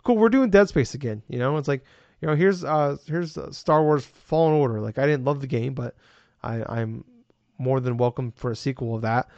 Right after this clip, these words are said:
Uh, you know, and, you know, we s-, we've seen, we're seeing Ubisoft struggle the same way, where, like, they've put out a few stinkers, and they had, totally had to redo and rethink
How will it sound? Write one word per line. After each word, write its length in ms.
Uh, 380
you 100
know, 120
and, 160
you 60
know, 60
we 60
s-, 160
we've 180
seen, 220
we're 100
seeing 200
Ubisoft 360
struggle 260
the 140
same 220
way, 120
where, 200
like, 200
they've 320
put 140
out 180
a 40
few 180
stinkers, 500
and 80
they 80
had, 140
totally 200
had 60
to 80
redo 720
and 80
rethink 520